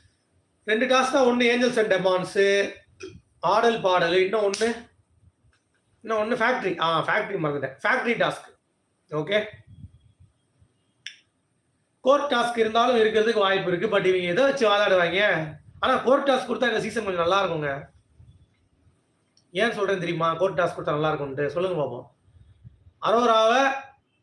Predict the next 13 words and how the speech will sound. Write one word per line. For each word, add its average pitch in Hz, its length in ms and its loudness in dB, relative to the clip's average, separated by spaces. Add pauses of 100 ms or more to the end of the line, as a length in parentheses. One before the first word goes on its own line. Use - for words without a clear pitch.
(1400)
க-, 214 300 0
கம்ப்ளைண்ட் 220 260 -2
பண்ணுவா, 185 240 0
"பார்வதி 220 400 2
கமருதீன் 202 440 -2
வச்சிருக்கான், 180 540 -2 (800)
கமருதீன் 208 380 2
பார்வதி 185 340 2
வச்சிருக்கான்" 175 440 -2
அப்படின்ற 156 220 -4
மாதிரி 165 180 -2
கம்ப்ளைண்ட் 151 240 -6
பண்ணுவாங்க. 127 320 -8